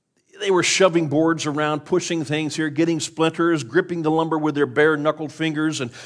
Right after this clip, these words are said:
and they absorbed everything to carve the wood and to fashion it into something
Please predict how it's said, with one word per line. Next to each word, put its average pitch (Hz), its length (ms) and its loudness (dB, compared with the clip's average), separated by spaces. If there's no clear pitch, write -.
and 165 100 0
they 165 120 6
absorbed 165 520 4
everything 165 600 0
to 143 100 -4
carve 190 540 -2
the 185 80 4
wood 131 360 4
and 127 120 -4
to 110 60 -4
fashion 190 540 -6
it 127 120 -2
into 139 260 -8
something 165 580 -2